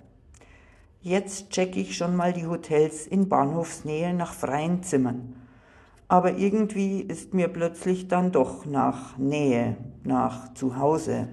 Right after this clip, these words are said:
nach Ankommen. In Erdkunde war ich ja immer schon eine Notleuchte,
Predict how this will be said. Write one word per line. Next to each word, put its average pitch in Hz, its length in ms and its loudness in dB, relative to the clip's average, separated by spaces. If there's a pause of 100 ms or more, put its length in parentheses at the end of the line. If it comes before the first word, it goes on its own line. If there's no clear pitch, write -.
nach 123 440 -2 (200)
Ankommen. 131 840 -2 (1160)
In 214 140 6
Erdkunde 254 600 4
war 233 160 8
ich 226 120 4
ja 220 80 6
immer 214 320 6
schon 208 300 4
eine 208 140 4
Notleuchte, 139 920 4